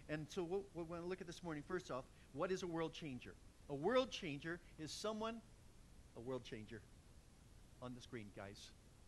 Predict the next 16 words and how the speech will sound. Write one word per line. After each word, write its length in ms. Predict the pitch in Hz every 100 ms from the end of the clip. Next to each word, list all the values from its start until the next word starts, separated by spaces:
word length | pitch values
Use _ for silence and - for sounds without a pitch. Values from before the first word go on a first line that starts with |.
| -
There 160 | - 113
it 60 | 107
is. 160 | 107 - - 208
A 60 |
world 320 | 214 294 285
changer 500 | - 202 165 165 196 - 196
is 160 | 185 190
someone 460 | - 220 220 226
who 180 | 202 170 -
actively 600 | 262 269 269 247 269 254
encourages 720 | 190 160 - 233 240 240 202 -
people 380 | 214 208 214 -
in 180 | 165 156
their 200 | 180 202
relational 720 | 196 196 185 185 - 185 185
world 380 | 147 160 135 127